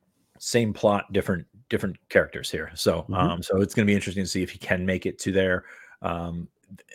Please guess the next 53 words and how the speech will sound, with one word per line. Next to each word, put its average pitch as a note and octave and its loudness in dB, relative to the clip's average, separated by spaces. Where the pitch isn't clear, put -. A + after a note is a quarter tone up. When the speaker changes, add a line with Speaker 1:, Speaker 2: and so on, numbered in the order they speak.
Speaker 1:
I A#2 -2
tell B2+ 4
you G#2+ 6
what, F#2 -2
June B2+ 2
does A2+ 6
not G2+ 0
seem A2+ -2
like G#2 2
it's - -6
that G2 0
far F#2+ 4
off, F2+ 0
but F2+ 0
in F#2+ -2
the F2+ -4
recruiting G2 -2
landscape, F#2+ -2
I - -18
mean, - -18
four - -2
months, A2 0
three G#2 2
and G#2 4
a G2 4
half G#2 2
months A#2+ 0
is G2+ 4
Speaker 2:
Every C3+ 12
day C3+ 12
of A#2 8
text C3 4
messages G2+ 4
Speaker 1:
it's - 4
an F#2+ 4
Speaker 2:
and F#2 2
Speaker 1:
eternity. - -2
So F2 2
we're G#2 8
gonna - 4
Speaker 2:
<laughs> - 4
it's, D3 4
Speaker 1:
see, G#2+ 0
Speaker 2:
it's A#2 0
Speaker 1:
we're G#2+ 0
Speaker 2:
a - 2
Speaker 1:
gonna G2 -2
see G2+ -2
what F#2+ 2
Speaker 2:
lot. F#2+ 6
Speaker 1:
happens F#2 -2
in, E2+ -6
in F#2 -6